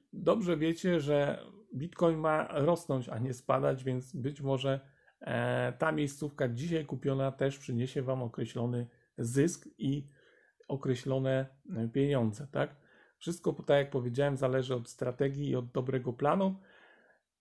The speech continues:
Tak jak widzicie, ja taką strategię stosuję, mam swój plan i trzymam go się, e, nie robię nic na wariata, na hura, e, i nie podpalam się tym, że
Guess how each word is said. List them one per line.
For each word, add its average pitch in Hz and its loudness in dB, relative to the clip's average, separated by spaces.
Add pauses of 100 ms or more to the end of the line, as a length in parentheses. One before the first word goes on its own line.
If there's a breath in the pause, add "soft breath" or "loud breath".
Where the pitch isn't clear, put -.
Tak - 4
jak 160 4
widzicie, 160 -2
ja 151 6
taką 151 0
strategię 135 0
stosuję, 143 0
mam 147 0
swój 127 -4
plan 135 2 (280)
i 135 -2 (420)
trzymam 151 0
go 143 0
się, 139 -2
e, 123 -4
nie 147 2
robię 143 0
nic 135 -2
na 123 -2
wariata, 135 0
na 123 -2
hura, 139 2 (540 soft breath)
e, 117 -2 (200)
i 156 -4
nie 156 0
podpalam 135 2
się 123 -8
tym, 127 -4
że 123 -2